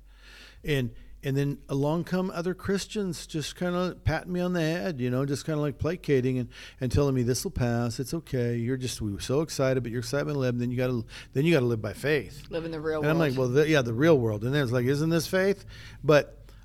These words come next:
Speaker 1: I've always known this, and I think more than anything, all the crying out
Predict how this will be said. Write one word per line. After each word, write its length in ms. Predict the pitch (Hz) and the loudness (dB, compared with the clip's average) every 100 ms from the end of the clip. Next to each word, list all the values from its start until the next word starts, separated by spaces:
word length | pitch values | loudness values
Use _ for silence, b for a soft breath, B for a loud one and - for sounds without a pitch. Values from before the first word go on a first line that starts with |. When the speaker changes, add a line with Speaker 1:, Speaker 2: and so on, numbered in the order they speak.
| - | -6
Speaker 1:
I've 180 | 139 - | -6 -4
always 420 | - 160 170 151 | -6 -4 -2 -4
known 360 | 139 139 160 135 | -2 0 0 0
this, 180 | 110 - | -2 -4
and 100 | 123 | -4
I 80 | 117 | -2
think 300 | 170 175 - - | 0 -2 -4 -6
more 260 | 135 139 135 | 0 2 2
than 160 | 131 | 0
anything, 720 | 117 151 165 - 120 113 110 - | -2 0 0 0 -2 -2 -4 -4
all 260 | 135 165 196 | 0 2 2
the 140 | 196 | -2
crying 680 | - 170 156 156 151 143 123 | -4 0 2 2 0 0 -2
out 360 | 139 139 127 | -2 0 -2